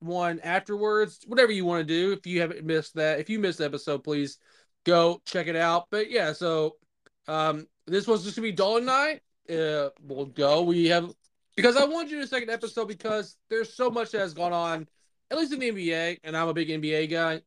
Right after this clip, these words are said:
uh, in the last week, and then a little bit of hockey. Dalton obviously gonna update us on racing at the end of the episode. Um, so there's that. But let's just dive into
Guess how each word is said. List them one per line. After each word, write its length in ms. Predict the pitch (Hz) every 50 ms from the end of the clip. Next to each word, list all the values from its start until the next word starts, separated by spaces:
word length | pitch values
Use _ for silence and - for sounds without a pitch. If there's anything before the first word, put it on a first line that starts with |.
| _ _ _ _ _ _ _ _ _ _ -
uh, 180 | 175 170 180 175
in 60 | 180
the 80 | 185 175
last 320 | 180 180 180 175 175 -
week, 320 | 170 170 185 190 185 175 - _ _ _ _ _ _ -
and 120 | 170 190 208
then 100 | 220 214
a 40 |
little 160 | 208 196 202 180
bit 120 | 185 170
of 40 | 156
hockey. 540 | 165 165 170 160 - 165 170 170 160 156 _ _ _ _ _ _ _
Dalton 320 | - 190 196 208 214 214 208 185
obviously 260 | 185 190 196 156 175
gonna 180 | 180 185 180 -
update 260 | 165 170 160 180 180
us 160 | 170 160 -
on 120 | 175 160 151
racing 360 | 160 156 165 156 - 160 151
at 40 | 135
the 60 | 156
end 100 | 151 147
of 60 | 147
the 120 | 143 151
episode. 600 | 147 143 - 147 - - 160 147 147 147 147 147 147 - _ _ _ _ _ _ _ _ _ -
Um, 500 | 160 160 160 160 156 156 151 147 147 - _ _ _ _ _ _ _ _ _ _ _ - - -
so 160 | - - 185
there's 280 | 175 180 180 175 160 127
that. 200 | 165 170 175 175
But 60 | 208
let's 160 | 226 247 240
just 160 | - 269 170
dive 300 | 196 196 196 196 196 185
into 840 | 190 190 190 190 190 190 _ - - - 185 185 185 185 180 175 170